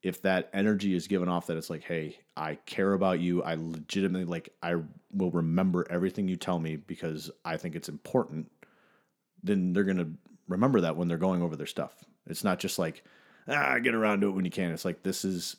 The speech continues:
this is the way out. And the reason we're doing it is because we want to help you. I, you don't get into this if you don't wanna help people, you know? So, yeah.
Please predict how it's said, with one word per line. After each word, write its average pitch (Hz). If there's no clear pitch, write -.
this 90
is 92
the 90
way 80
out. -
And 80
the 87
reason 131
we're 110
doing 101
it 82
is 87
because 82
we 85
want 95
to 85
help -
you. 113
I, 85
you 95
don't 120
get 120
into 107
this 78
if 90
you 98
don't 98
wanna 82
help 69
people, -
you 87
know? 87
So, 80
yeah. -